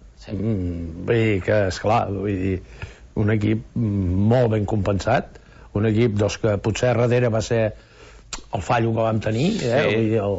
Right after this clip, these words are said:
Speaker 2: el que va fallar més, diguéssim, a darrere, però, carai, aquests delanters, eh, aquests delanters són històrics, aquí a l'Escala,
Speaker 1: Bueno,
Speaker 2: ja.
Speaker 1: i recordem l'Izan,
Speaker 2: Ah.
Speaker 1: que està jugant a segona A.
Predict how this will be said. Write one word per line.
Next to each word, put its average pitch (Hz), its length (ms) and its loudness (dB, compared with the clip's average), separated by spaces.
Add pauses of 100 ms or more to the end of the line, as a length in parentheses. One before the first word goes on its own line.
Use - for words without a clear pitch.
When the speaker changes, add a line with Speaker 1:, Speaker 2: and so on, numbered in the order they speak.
(160)
Speaker 2:
el 95 60 -6
que 117 100 0
va 127 140 4
fallar 131 260 2
més, 151 280 2
diguéssim, 110 400 -4
a 117 100 0
darrere, 143 540 2 (720)
però, 113 600 0
carai, 104 340 -4 (160)
aquests 101 380 -6
delanters, 104 640 -2 (680)
eh, 101 200 2
aquests 98 240 0
delanters 104 500 2
són 98 160 2
històrics, 98 480 0
aquí 92 80 -4
a 95 80 -2
l'Escala, 87 240 -2
Speaker 1:
Bueno, 113 240 2
Speaker 2:
ja. 113 80 2
Speaker 1:
i 110 60 2
recordem 101 440 0
l'Izan, 104 360 0
Speaker 2:
Ah. 104 200 -8
Speaker 1:
que 104 80 0
està 104 220 0
jugant 101 220 0
a 92 40 0
segona 95 460 0
A. 120 80 -4